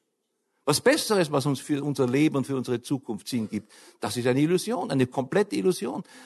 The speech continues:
dass mit Jesus, wenn er nicht lebt, wenn das nicht wahr ist, was über seine Lebendigkeit gesagt wird, was er jetzt tut, gegenwärtig tut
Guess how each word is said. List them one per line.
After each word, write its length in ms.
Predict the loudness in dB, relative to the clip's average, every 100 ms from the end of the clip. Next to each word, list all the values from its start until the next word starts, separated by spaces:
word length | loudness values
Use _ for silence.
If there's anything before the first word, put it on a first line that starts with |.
| -4
dass 160 | -4 -2
mit 140 | -4
Jesus, 360 | 0 0 0 -4
wenn 140 | -4
er 80 | -4
nicht 220 | -6 -8
lebt, 440 | -8 -8 -10 _ _ _ _ _ _ _
wenn 120 | -6
das 180 | -6 -6
nicht 200 | -8 -2
wahr 240 | 2 4 2
ist, 140 | 0
was 120 | -2
über 160 | -2 -2
seine 360 | -2 -2 -2 -6 _
Lebendigkeit 920 | -4 -2 0 0 0 -6 -8 -10 -10 _ _ _
gesagt 240 | -2 -2 0
wird, 120 | 0
was 200 | -2 0
er 140 | 0
jetzt 640 | 2 4 4 2 -4 -8 -2
tut, 500 | 4 4 2 -6 -16 _ 4
gegenwärtig 760 | 6 6 4 4 2 -2 -8
tut 360 | -6 -6 -8